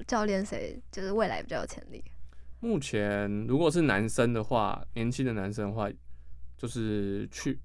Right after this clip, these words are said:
Speaker 2: 呃，今年的冠军叫杜杯。
Speaker 1: 对，我，我有看过。
Speaker 2: 然后还有一个叫信杰的，他有去，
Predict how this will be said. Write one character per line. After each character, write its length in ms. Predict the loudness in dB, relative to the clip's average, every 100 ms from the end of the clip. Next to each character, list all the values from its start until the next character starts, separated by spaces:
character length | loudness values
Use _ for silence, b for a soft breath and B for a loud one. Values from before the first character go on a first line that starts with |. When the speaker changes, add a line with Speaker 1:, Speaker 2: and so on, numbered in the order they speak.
| 0
Speaker 2:
呃， 100 | 0
今 200 | 4 4
年 100 | 4
的 100 | 6
冠 200 | 4 4
军 240 | 2 0
叫 200 | 2 2 2
杜 200 | 0 0
杯。 300 | -2 -4 -4
Speaker 1:
对， 160 | -4
我， 120 | -2 -4 -4
我 80 | -2
有 60 | -4
看 200 | -4 -6
过。 120 | -4
Speaker 2:
然 200 | -4 -2
后 520 | 0 2 2 2 -2 0
还 120 | 2
有 60 | 4
一 20 |
个 160 | 4
叫 140 | 4 2
信 320 | 2 0 0
杰 200 | -2 -8
的， 180 | -6 -8 -10 -14 -10
他 140 | -2 2
有 120 | 2
去， 220 | 0 -6